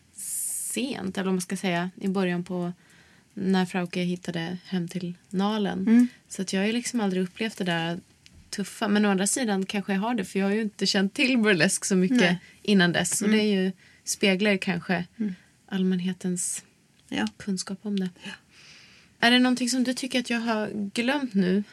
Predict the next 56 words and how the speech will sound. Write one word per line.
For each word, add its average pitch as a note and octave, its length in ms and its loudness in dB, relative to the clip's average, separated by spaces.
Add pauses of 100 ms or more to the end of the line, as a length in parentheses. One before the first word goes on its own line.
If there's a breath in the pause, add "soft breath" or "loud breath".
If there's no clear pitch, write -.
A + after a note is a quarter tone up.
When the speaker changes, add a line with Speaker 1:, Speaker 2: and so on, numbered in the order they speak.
(120)
Speaker 1:
Vi - 240 -6
har B3 40 4
inte A#3+ 140 -4
pratat C4+ 280 -6
så B3 100 0
mycket A#3 180 -2
om A3 140 0
The G#3+ 60 0
Merkins. A#3 760 -4 (840 soft breath)
Speaker 2:
Det G#3 280 4
som G#3 200 0
är G3+ 60 0
intressant G#3 520 -2
för G3+ 140 -6
mig A3 220 0
med F#3+ 140 -2
Merkins G3 440 -2
jämfört F#3 300 -6
med F#3 180 -6
Kittens F3 380 -6
är F3+ 100 -4
ju E3+ 100 -4
att - 220 -14 (300 loud breath)
Kittens G#3 320 0
hade F3+ 160 0
ett E3+ 200 -4 (220)
sju A3 340 -2
helvetes G3 680 -2
tempo. F3 480 -8
Vi A3 160 -4
Speaker 1:
Ja. G#3 160 4
Speaker 2:
körde F#3+ 220 0
ju F#3+ 80 0
så, F#3+ 280 -4 (560 loud breath)
och G#3+ 200 4
vi G#3+ 60 6
tänkte G3+ 260 2
hela F3 120 2
tiden, E3+ 140 0
"Ja, F#3+ 60 -2
men G#3 120 6
nu A#3 100 8
ska A3+ 160 -4
vi A3 100 0
pausa G3 540 -4
och - 300 -8
s-, - 220 -8
satsa - 340 -4
på G#3+ 100 0
repertoaren F#3 360 0
så G3 100 -2
att F3+ 100 -8
vi F#3+ 60 0
liksom F3 220 0
har E3+ 100 2
färdigt." F3+ 500 -4